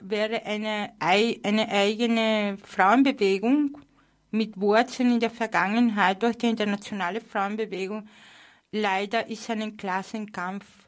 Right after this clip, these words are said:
geworden. Es kann positiv gesehen werden, aber es haltet die Frauen an zwei Fronten. Die, die Reichen und die Armen,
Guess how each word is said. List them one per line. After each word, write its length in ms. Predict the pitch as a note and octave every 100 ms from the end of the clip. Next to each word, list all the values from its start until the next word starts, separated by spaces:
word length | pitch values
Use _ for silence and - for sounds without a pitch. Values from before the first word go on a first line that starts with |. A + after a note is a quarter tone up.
| _ _ _
geworden. 840 | G#3+ F3+ F3+ E3+ F3+ G#3 B3+ B3 -
Es 220 | - G#3+ -
kann 240 | A3 A3+
positiv 640 | B3+ B3 B3 - D4+ -
gesehen 560 | - A3 - F#3 G3 F#3
werden, 560 | E3 D3+ E3 F#3 A3 - - - - -
aber 220 | G#3+ A#3+
es 180 | B3 A3
haltet 420 | F#3 F#3+ A#3+ A#3+
die 60 |
Frauen 520 | A#3 - F#3 E3+ G#3 A3+
an 280 | A3 G#3
zwei 260 | - - F#3
Fronten. 760 | - - E3 C#3+ C#3+ E3 E3 E3 _ _ _ _ -
Die, 100 | G3+
die 140 | A#3
Reichen 880 | A3+ G#3 G3 A3 A3+ D4 D4+ C#4+ - -
und 180 | G#3+
die 140 | G#3 -
Armen, 580 | F3 F#3 F3 E3 E3